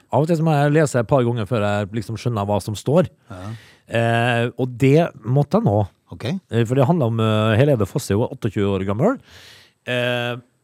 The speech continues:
Speaker 1: hun altså vil jo da inspirere andre til å søke hjelp på sosiale medier hvis man da har, eh, hvis man trenger psykiatrisk hjelp.
Speaker 2: Altså at man bruker sosiale medier til å søke hjelp, egentlig.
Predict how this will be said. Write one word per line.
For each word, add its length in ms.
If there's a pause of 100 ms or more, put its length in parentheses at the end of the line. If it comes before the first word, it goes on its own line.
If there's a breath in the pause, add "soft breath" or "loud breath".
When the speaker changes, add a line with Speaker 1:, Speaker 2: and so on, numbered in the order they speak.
Speaker 1:
hun 500 (140)
altså 440 (120)
vil 400
jo 140
da 540
inspirere 600
andre 320
til 140
å 40
søke 680
hjelp 360
på 120
sosiale 500
medier 720
hvis 380
man 160
da 180
har, 360 (640 loud breath)
eh, 340
hvis 140
man 80
trenger 220
psykiatrisk 580
hjelp. 280 (640)
Speaker 2:
Altså 140
at 60
man 240
bruker 420
sosiale 440
medier 260
til 120
å 40
søke 220
hjelp, 240
egentlig. 280